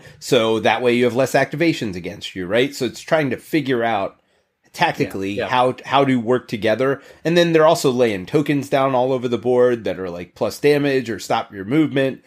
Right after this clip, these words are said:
Speaker 1: So they're, the, the minions had some interesting puzzly nature to them as well. The other thing that I, I typically don't like about Unmatched is the battle of wits,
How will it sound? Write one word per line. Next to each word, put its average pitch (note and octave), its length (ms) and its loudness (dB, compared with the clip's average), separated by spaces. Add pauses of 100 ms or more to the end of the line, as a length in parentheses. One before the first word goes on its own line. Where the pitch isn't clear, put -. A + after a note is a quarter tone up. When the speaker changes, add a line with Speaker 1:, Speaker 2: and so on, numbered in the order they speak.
(160)
Speaker 1:
So D3 220 2
they're, D3 500 2 (360)
the, D3 120 4
the D3+ 140 2
minions D#3 640 2
had B2+ 200 0
some B2 220 -6
interesting C3 460 -4
puzzly B2 380 0
nature A2 400 -4
to A2+ 220 -6
them G#2 380 -4
as G2+ 200 -6
well. B2+ 400 0 (600)
The C#3 340 2
other A#3+ 240 2
thing D3 320 2
that A2+ 140 2
I, A2+ 320 -2
I A#2 320 -6
typically G3+ 400 -2
don't B2+ 280 2
like C#3 200 0
about C#3 320 2
Unmatched A#2+ 640 -4 (100)
is A#2 540 0 (460)
the B2+ 360 0
battle C3+ 480 2
of G2+ 120 0
wits, C#3+ 520 -2